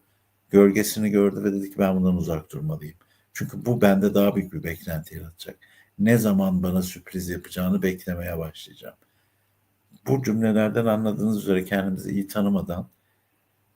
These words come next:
farkında olmadan neyin bizi üzdüğünü, neyin bizi sevindirdiğini, e, hiçbir şey çözemeyeceğiz.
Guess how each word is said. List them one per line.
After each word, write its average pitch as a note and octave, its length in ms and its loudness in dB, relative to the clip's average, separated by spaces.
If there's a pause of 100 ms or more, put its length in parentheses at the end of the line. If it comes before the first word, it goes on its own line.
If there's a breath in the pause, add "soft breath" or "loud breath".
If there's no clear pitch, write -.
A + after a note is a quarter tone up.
(260)
farkında G#2 640 -2
olmadan G#2 640 2 (500)
neyin G#2+ 400 4
bizi F#2 220 -2
üzdüğünü, F#2 520 0
neyin G2+ 320 2
bizi F2+ 200 -8
sevindirdiğini, F2+ 1040 -4 (1000)
e, A#2 60 -10
hiçbir - 400 -6
şey A2+ 200 4
çözemeyeceğiz. F2+ 880 -2